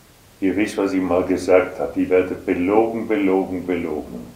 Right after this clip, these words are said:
Und manchmal muss man tatsächlich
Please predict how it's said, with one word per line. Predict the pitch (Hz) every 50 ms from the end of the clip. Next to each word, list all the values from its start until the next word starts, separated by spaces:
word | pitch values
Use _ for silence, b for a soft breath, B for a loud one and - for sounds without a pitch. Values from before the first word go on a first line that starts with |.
| - - - - - _ _ _ _ _ - _ _ - - - _ _ _ _ - _ _ _ - - - - - _ _ - - - _ _ _ - _ - _ _ - - - - - - - - - -
Und | 98 98
manchmal | 98 95 101 107 107 107 104 104
muss | 107 110 - -
man | 104 98 98 - -
tatsächlich | 95 92 - - - - - - 98 98 95 95 - - 101 104 104 101